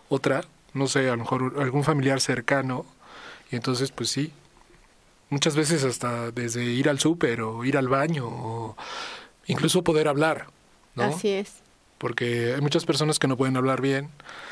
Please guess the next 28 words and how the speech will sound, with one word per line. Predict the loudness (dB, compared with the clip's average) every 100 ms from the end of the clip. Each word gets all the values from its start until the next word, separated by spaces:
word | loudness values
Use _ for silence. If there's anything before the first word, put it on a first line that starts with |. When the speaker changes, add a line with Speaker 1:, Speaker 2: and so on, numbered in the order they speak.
| -18 -20 -4 2
Speaker 1:
Ya | 4
no |
se | 4
diga | 4 4
a |
los | 2
niños, | 4 4 4 2 0
que, | -2 -4 -8 -12 _
que | -6
somos | -2 0 2
muy | 2 2
crueles | 2 4 4 2 0
en | -2
la | -4
escuela | 0 2 2 2
y |
que | 0
hasta | -6 -4 -6
apodos | -2 0 0 -2 -4 -6 _ _
Speaker 2:
Pon-, | 0 2
Speaker 1:
tenemos | 4 2 2
Speaker 2:
se | 2
Speaker 1:
o | 2
Speaker 2:
ponen, | 2 2 2
Speaker 1:
ponemos, | 2
Speaker 2:
sí, | 4 2 2
claro. | 2 2
Speaker 1:
claro. | 2 0